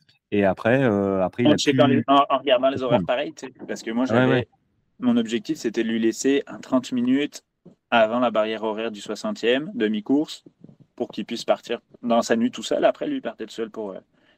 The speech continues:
Speaker 2: partait tout seul pour un bon quarante, euh, tout seul après. Donc, euh, tu sais, l'objectif, c'est ça, puis l'amener, euh, quand même assez frais, quoi.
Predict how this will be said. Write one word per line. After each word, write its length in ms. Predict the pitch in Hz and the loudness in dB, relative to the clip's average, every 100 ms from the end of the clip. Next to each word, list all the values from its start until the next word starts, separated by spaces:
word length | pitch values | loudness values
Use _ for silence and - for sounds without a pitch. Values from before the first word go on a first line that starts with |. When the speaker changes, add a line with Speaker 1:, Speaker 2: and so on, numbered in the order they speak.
| _ | _
Speaker 2:
partait 220 | 104 110 | -10 -8
tout 80 | - | -4
seul 140 | 123 | -4
pour 120 | - 104 | -2 -4
un 260 | 95 95 | -2 -2
bon 160 | 98 120 | -2 -2
quarante, 440 | - 107 113 - | 0 -2 -2 -6
euh, 80 | 90 | -10
tout 120 | - | -10
seul 200 | - 104 | -4 0
après. 300 | 202 - - - | 0 0 -8 -6
Donc, 240 | 98 95 - | -8 -6 -6
euh, 160 | 90 | -8
tu 60 | - | -2
sais, 60 | 117 | 0
l'objectif, 400 | 104 101 - 131 | 2 -2 -6 -6
c'est 100 | 107 | 0
ça, 160 | 113 | 0
puis 140 | - 104 | 0 2
l'amener, 340 | 98 107 120 | 2 2 -2
euh, 220 | 92 87 - | -2 -6 -14
quand 100 | - | -10
même 160 | 98 98 | -8 -6
assez 200 | 98 104 | -6 -8
frais, 220 | - 165 | -4 -4
quoi. 200 | - 120 | -2 -6